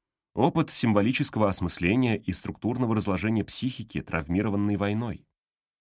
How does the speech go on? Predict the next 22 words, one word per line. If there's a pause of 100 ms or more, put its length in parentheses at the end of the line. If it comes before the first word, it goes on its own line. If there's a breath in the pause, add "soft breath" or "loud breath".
(420)
Сближает
режиссера
с
художником
и
интерес
к
метафизике, (440)
сюрреализму, (380)
наследию
Дюрера, (240)
Гойи, (180)
Рембрандта, (180)
Брейгеля, (680)
великих
художников (120)
старой
Европы. (1120)
Но
главная
тема
выставки —